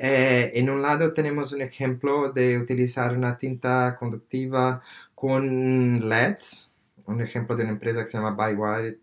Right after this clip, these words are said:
eh, punto net, una empresa de Holanda. Ah, ahí encima se utiliza una tejidos conductivos para hacer una especie de, de, de joystick. Y, y abajo también una aplicación médica, porque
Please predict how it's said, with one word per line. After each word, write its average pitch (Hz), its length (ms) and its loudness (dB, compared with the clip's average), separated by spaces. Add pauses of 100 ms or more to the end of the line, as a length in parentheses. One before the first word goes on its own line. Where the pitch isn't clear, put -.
(120)
eh, 98 380 -2
punto 101 260 -6
net, 113 260 -4
una 113 100 -4
empresa 101 340 -8
de 101 100 -4
Holanda. 110 500 -2 (480)
Ah, 127 420 4
ahí 127 200 4
encima 156 560 0
se 147 180 -2
utiliza 135 800 -2
una 127 500 0
tejidos 127 500 -6
conductivos 127 640 -4
para 117 200 0
hacer 120 260 -2
una 117 120 -2
especie 117 400 -8
de, 104 220 -2
de, 98 840 -4
de 92 120 -10 (240)
joystick. 131 720 -4 (680)
Y, 156 580 2
y 160 160 4
abajo 165 560 2
también 165 400 -2
una 151 340 -2
aplicación 135 640 -4
médica, 117 640 -2
porque 117 560 -2